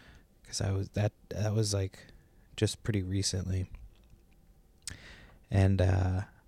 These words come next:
yeah, that house was pretty cool. It was, like,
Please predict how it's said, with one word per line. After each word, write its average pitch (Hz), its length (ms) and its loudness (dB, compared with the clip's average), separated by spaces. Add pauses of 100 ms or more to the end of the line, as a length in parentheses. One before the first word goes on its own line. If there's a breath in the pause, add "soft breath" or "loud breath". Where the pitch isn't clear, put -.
(1160)
yeah, 101 280 8
that 104 260 6
house 120 280 8
was 110 120 2
pretty 101 280 2
cool. 98 360 4
It 98 80 4
was, 98 220 -2
like, 95 220 -4